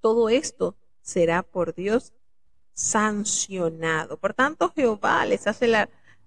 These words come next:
la re-, el, el, el recordatorio. Abraham que redimió, por tanto, Jehová que redimió a Abraham, le hace ese llamado a la casa de Jacob. No, no van a ser avergonzados. Pero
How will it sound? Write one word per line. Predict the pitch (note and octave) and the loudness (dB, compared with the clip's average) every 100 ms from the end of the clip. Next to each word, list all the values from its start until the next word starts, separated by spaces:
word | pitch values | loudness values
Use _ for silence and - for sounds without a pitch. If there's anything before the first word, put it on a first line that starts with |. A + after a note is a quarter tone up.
| - | -6
la | G3+ G3 | -2 0
re-, | F#3+ F#3+ | -2 -4
el, | - F#3+ F#3 F#3+ G3+ | -2 -2 -2 -2 -2
el, | F#2+ F#3 - | -2 -4 -2
el | F#3+ | 0
recordatorio. | G3 - F3+ E3 D#3 G3+ G3 F3+ - - - - | 0 0 0 0 0 0 0 -2 -8 -20 -20 -6
Abraham | - G#3 G#3 F#3+ G3+ B3+ A#3+ - | 0 0 2 4 4 4 2 0
que | C4 B3 | 2 2
redimió, | A#3 A3+ G#3 G3+ F#3+ G3 G#3 A3 B3 B3+ G#3 E3 - - - - | 2 0 0 -2 0 2 4 4 4 2 0 -2 -10 -20 -20 -8
por | - F#3 | -6 -4
tanto, | - G#3+ B3+ | 0 0 0
Jehová | B3+ A#3+ G3 G3 A3+ | 2 2 2 2 2
que | B3 | 0
redimió | A#3+ G3 G3 F#3 G#3 | 0 -2 -2 -2 0
a | A#3+ | 2
Abraham, | A#3 F#3+ G3+ B3 A3+ - - - - | 2 2 4 2 0 -8 -20 -20 -10
le | G#3 G3 | -2 0
hace | - B3+ | 0 -2
ese | - A3 | -2 -2
llamado | F#3 F3+ A3 C4 | -2 0 0 2
a | F#3 | 2
la | F3 | 0
casa | - F3+ - | -2 -4 0
de | F3 | 0
Jacob. | F#3 E3 - D#3+ D#3+ - - - - - - | -2 -8 -6 -2 -2 -6 -20 -20 -20 -20 -8
No, | F#3+ G3+ B3 A#3+ | -4 0 2 2
no | F3+ G#3+ | 0 -2
van | G#3 | -2
a | A3+ | -4
ser | - A3 | -6 -4
avergonzados. | G#3 G3 F#3+ F3 F#3 - F3+ D#3+ D#3 - - - - - - - - - - - - | -2 -2 -4 -8 -12 -14 -14 -14 -16 -20 -20 -20 -20 -20 -20 -20 -20 -20 -20 -20 -10
Pero | F#3 F3+ E3 | -4 -2 -2